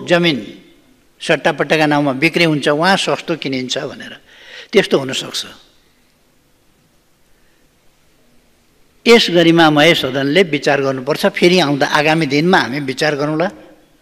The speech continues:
र यस्तो हुन पाउँछ कि पाउँदैन भन्ने कुरा हुने त गरेको छ,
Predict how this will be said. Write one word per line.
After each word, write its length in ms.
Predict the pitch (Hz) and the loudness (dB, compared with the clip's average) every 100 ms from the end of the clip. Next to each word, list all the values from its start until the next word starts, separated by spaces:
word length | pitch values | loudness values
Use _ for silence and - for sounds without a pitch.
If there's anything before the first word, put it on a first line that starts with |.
| _ _ _ _ _ _ _ _ _ _ _ _ _ _ _ _ _ _ _ _ _ _ - _ - | _ _ _ _ _ _ _ _ _ _ _ _ _ _ _ _ _ _ _ _ _ _ -20 _ -8
र 120 | 151 156 135 190 - _ _ _ _ _ _ _ _ _ _ _ _ _ _ _ _ _ 214 | -2 -2 -2 -8 -16 _ _ _ _ _ _ _ _ _ _ _ _ _ _ _ _ _ 2
यस्तो 240 | - 220 | 4 2
हुन 220 | 165 170 170 | 2 0 -4
पाउँछ 320 | 156 170 160 185 | -4 -4 -2 -4
कि 60 | 202 | -4
पाउँदैन 500 | 175 156 151 147 135 | -4 -4 -2 -4 -4
भन्ने 240 | 120 107 | -8 -12
कुरा 220 | - - - _ _ 135 | -16 -18 -18 _ _ -4
हुने 180 | 160 | -2
त 80 | 165 | 2
गरेको 280 | 170 165 175 | 4 6 4
छ, 120 | 175 | 2